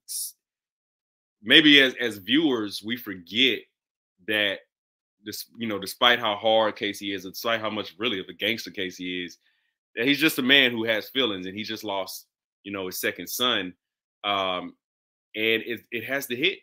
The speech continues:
you know, his family means a lot to him, you know, both families. Um, and I think also he thinks, I think Casey feels guilt. I think he, he, yeah, definitely feels guilt.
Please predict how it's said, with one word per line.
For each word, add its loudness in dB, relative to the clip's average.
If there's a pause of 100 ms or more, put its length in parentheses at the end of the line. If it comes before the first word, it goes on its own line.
(320)
you -6
know, -2
his -6
family 2
means 0
a 0
lot 0
to -4
him, -8 (1000)
you -6
know, 0
both 2
families. -4 (480)
Um, -2 (100)
and -2 (180)
I -6
think 2
also 2
he -6
thinks, -6
I -6
think -4
Casey -4
feels -6
guilt. -6
I -10
think -6
he, -10 (120)
he, -14 (160)
yeah, -2
definitely 2
feels -10
guilt. -8